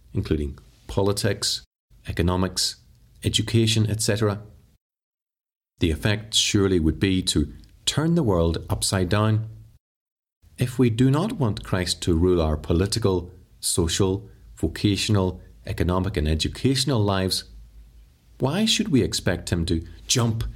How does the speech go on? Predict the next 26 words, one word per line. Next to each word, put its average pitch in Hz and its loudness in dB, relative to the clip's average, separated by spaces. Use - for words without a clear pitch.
every 104 0
time 87 -2
we 82 0
ask 117 0
him 113 2
for 101 -2
healing 98 0
when 107 2
we 90 2
are 80 2
ill? 123 0
For 123 -2
many 165 2
years, 90 2
full-time 85 2
Christian 85 0
work 87 0
has 123 -2
been 120 2
seen 98 0
as 113 0
the 120 2
work 82 0
of - -4
the 92 -2
clergy 95 0